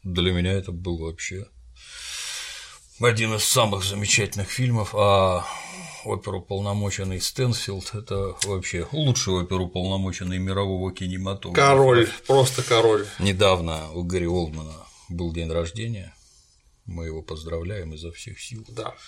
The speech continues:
Speaker 2: да.
Speaker 1: Он суров. <laughs> Вы говорите, что хотите, а мы свою работу сделали. Вот, и там дополнительные материалы, и вдруг я с ужасом узнал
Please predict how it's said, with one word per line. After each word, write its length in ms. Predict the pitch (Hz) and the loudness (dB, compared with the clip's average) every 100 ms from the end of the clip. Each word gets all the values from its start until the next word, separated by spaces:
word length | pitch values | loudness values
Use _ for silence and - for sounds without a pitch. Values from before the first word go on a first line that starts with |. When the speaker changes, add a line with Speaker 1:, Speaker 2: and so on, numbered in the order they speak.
| 127 | -18
Speaker 2:
да. 80 | - - _ - | -16 -18 _ -12
Speaker 1:
Он 220 | 107 95 | -8 -8
суров. 400 | - 110 101 101 _ _ _ _ _ _ _ _ _ _ _ - - - - | -8 -8 -8 -12 _ _ _ _ _ _ _ _ _ _ _ -20 -18 -18 -8
<laughs> 80 | 123 120 131 - - | -4 0 0 -2 -4
Вы 380 | 151 175 196 - - - | 4 4 4 -2 -10 0
говорите, 440 | 156 165 180 156 | 6 6 6 4
что 180 | 135 143 | 2 2
хотите, 400 | 151 156 208 107 | 2 0 2 4
а 80 | 117 | 6
мы 160 | 277 | 4
свою 240 | 285 269 233 | 6 6 6
работу 540 | 170 135 147 139 - - | 6 2 2 -4 -8 -12
сделали. 440 | 80 73 71 71 - - - - - - - - | -10 -8 -10 -14 -16 -10 -10 -10 -12 -14 -14 0
Вот, 360 | 104 110 101 - | 4 4 4 0
и 200 | 117 139 | 2 2
там 240 | 139 104 | 2 0
дополнительные 580 | 92 87 92 101 87 90 | 0 0 2 0 0 -2
материалы, 560 | 87 85 90 98 117 101 | -2 -2 0 2 2 0
и 20 | |
вдруг 280 | 90 104 101 | -2 -4 -6
я 100 | 95 | -8
с 140 | - | -6
ужасом 440 | 127 113 107 90 87 | -6 -6 -6 -6 -6
узнал 500 | 90 85 80 104 | -6 -4 -4 -6